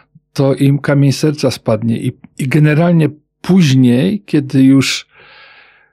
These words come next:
byliśmy po tym całym przesłuchaniu, y, mówi: „Miał pan rację,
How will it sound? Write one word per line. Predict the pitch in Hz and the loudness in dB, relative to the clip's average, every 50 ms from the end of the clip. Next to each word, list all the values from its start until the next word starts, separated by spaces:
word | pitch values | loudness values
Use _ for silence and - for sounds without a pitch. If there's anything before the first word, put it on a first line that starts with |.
| _ _ _ _ _ - | _ _ _ _ _ -4
byliśmy | 123 131 127 147 147 - 156 139 131 | -2 -2 0 0 0 0 0 -2 -2
po | 131 - 143 | 0 -2 -4
tym | 131 - 143 131 135 135 - - - - - | -2 0 0 2 2 2 0 -2 -8 -14 -8
całym | - - 143 147 135 135 135 131 131 127 123 - - - - - - - - - - | -4 -2 -2 0 2 2 2 2 2 0 0 -2 -6 -14 -20 -20 -20 -20 -20 -20 -18
przesłuchaniu, | - - 135 - - 143 131 - - 123 120 123 127 127 135 175 208 202 _ - - - - - - - - - - _ _ _ _ _ _ _ - | -10 -10 -10 -8 -6 -8 -8 -4 -4 -2 0 0 0 0 0 0 -2 -4 _ -14 -20 -20 -20 -20 -20 -20 -20 -20 -20 _ _ _ _ _ _ _ -10
y, | - 135 135 139 139 139 135 | -4 -2 0 2 2 2 2
mówi: | 143 147 135 143 147 143 | 2 0 0 0 2 2
„Miał | 151 170 156 | 2 2 0
pan | - 147 143 | 0 -2 0
rację, | 147 147 151 147 147 - - 101 95 107 | 0 0 0 -2 -4 -6 -6 -6 -8 -8